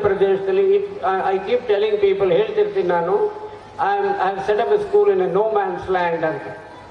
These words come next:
ಈಗ ನಾನು ಬಂದ್ಮೇಲೆ ಸುತ್ತಮುತ್ತಲು ಒಂದು ಐದಾರು ಮನೆ ಇದೆಯೇ ಹೊರತಾಗಿ, ನಾನು ಬಂದಾಗ ಎರಡು ಸಾವಿರದ, ಇಲ್ಲಿಗೆ ಬಂದಿದ್ದು ನಾನು ಎರಡು ಸಾವಿರದ ಹತ್ತು, ಎರಡು ಸಾವಿರದ ಹತ್ತರಲ್ಲೂ ಸಹ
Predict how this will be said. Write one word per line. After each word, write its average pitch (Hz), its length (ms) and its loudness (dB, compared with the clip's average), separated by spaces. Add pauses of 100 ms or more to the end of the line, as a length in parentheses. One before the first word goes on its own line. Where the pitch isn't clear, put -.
(600)
ಈಗ 208 320 4
ನಾನು 196 260 0
ಬಂದ್ಮೇಲೆ 240 460 2
ಸುತ್ತಮುತ್ತಲು 220 540 2
ಒಂದು 214 180 0
ಐದಾರು 226 360 0
ಮನೆ 403 500 0
ಇದೆಯೇ 226 200 0
ಹೊರತಾಗಿ, 190 800 -2 (480)
ನಾನು 190 240 0
ಬಂದಾಗ 247 440 0
ಎರಡು 214 240 0
ಸಾವಿರದ, 208 800 0 (440)
ಇಲ್ಲಿಗೆ 208 280 0
ಬಂದಿದ್ದು 226 320 2
ನಾನು 220 180 2
ಎರಡು 202 260 2
ಸಾವಿರದ 202 420 0
ಹತ್ತು, 170 600 -2 (400)
ಎರಡು 254 260 4
ಸಾವಿರದ 269 360 0
ಹತ್ತರಲ್ಲೂ 262 560 0
ಸಹ 202 220 0